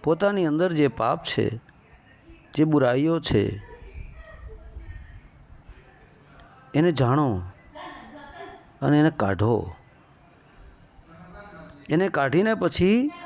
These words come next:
આ કાયામાં જે આ પ્રગટ ગંગા છે, એ ગંગાને પ્રગટ કરી પંડેના પાપને જાણીને પછી દર્શન કરી દેહ દેવળમાં નુરીજન નજરે આવે. પછી દર્શન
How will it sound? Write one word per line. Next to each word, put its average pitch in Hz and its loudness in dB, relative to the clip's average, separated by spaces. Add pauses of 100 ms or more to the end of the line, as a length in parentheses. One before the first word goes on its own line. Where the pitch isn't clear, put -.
(540)
આ 151 0
કાયામાં 165 0
જે 175 4
આ 165 2 (880)
પ્રગટ 185 2
ગંગા 175 2
છે, 175 4 (840)
એ 165 6
ગંગાને 147 2
પ્રગટ 139 0
કરી 131 2
પંડેના 127 2
પાપને 123 0
જાણીને 127 2
પછી 127 0
દર્શન 117 0
કરી 117 2
દેહ 117 2
દેવળમાં 107 0
નુરીજન - 2
નજરે 60 -2
આવે. 50 -4 (540)
પછી 139 -2 (1200)
દર્શન 220 0